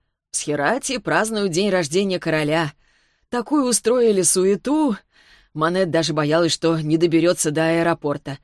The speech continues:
Я предложил поехать с ней, но она не захотела. Ты же знаешь, какие они». Нет, Мехди не знал. Он теперь вообще ничего не знал.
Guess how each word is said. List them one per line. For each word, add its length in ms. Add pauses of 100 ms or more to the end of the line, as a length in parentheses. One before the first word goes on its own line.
(440)
Я 160
предложил 480
поехать 420
с 80
ней, 220
но 140
она 240
не 100
захотела. 680 (360)
Ты 100
же 120
знаешь, 340
какие 320
они». 360 (640)
Нет, 440
Мехди 420
не 120
знал. 400 (320)
Он 120
теперь 260
вообще 460
ничего 520
не 120
знал. 360